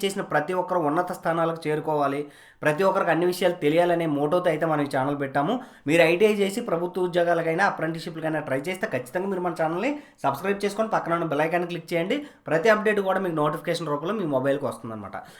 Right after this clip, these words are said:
So ఫ్రెండ్స్, ఇది మనం ఆన్లైన్లో అప్లై చేయొచ్చు. ఆన్‌లైన్‌లో అప్లై చేసిన తర్వాత ప్రింట్ అవుట్ అనేది మీ దగ్గర, మీ దగ్గర చాలా జాగ్రత్తగా దాచుకోండి. ఎందుకంటే అది ఫర్దర్ ప్రొ-, ఆ, ప్రొసీజర్‌కి బాగా యూజ్ అవుతుంది. ఇక ఎలిజిబిలిటీ చూసుకున్నట్లయితే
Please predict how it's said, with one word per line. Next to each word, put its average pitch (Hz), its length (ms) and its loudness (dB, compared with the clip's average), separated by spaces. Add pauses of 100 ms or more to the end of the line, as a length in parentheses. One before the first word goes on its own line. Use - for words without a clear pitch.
(100)
So 220 120 6
ఫ్రెండ్స్, 220 280 2
ఇది 202 160 0
మనం 208 140 4 (280)
ఆన్లైన్లో 214 440 6
అప్లై 185 340 2
చేయొచ్చు. 165 300 -2 (1160)
ఆన్‌లైన్‌లో 180 440 8
అప్లై 180 260 0
చేసిన 170 260 -2
తర్వాత 151 220 2 (120)
ప్రింట్ 156 240 0
అవుట్ 165 160 4
అనేది 160 200 -2
మీ 143 140 0
దగ్గర, 139 160 -2 (180)
మీ 143 140 -4
దగ్గర 147 240 -6
చాలా 139 200 -2
జాగ్రత్తగా 143 480 -2
దాచుకోండి. 139 420 -2 (360)
ఎందుకంటే 180 340 2 (300)
అది 175 180 4
ఫర్దర్ 180 380 4
ప్రొ-, 170 260 2 (120)
ఆ, - 20 0 (640)
ప్రొసీజర్‌కి 160 600 0
బాగా 151 240 6
యూజ్ 135 180 0
అవుతుంది. 110 300 -6 (320)
ఇక 160 80 0 (420)
ఎలిజిబిలిటీ 233 560 2
చూసుకున్నట్లయితే 180 640 -2